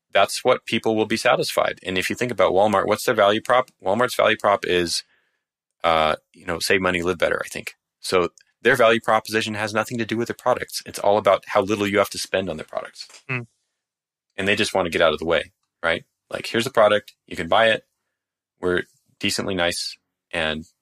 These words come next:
Speaker 1: there you go. You could contest that point if you wanted. I've been to some great Walmarts and some terrible ones.
Speaker 2: <laughs>
Speaker 1: Um, think about a specific case here, health and well-being purchases.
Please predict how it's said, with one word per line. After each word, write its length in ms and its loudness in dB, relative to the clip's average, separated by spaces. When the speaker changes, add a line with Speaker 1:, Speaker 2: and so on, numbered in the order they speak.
Speaker 1:
there 80 -6
you 80 -4
go. 120 0
You 100 -4
could 220 -6
contest 300 -2
that 100 -6
point 180 -6
if 100 -8
you 60 -2
wanted. 340 2
I've 60 -8
been 140 -8
to 100 -4
some 140 -4
great 200 0
Walmarts 340 0
and 100 -6
some 80 -10
terrible 320 2
ones. 340 -4
Speaker 2:
<laughs> 40 -20
Speaker 1:
Um, 380 2
think 180 2
about 240 6
a 120 4
specific 440 -2
case 220 2
here, 300 4
health 320 2
and 160 0
well-being 500 2
purchases. 680 -2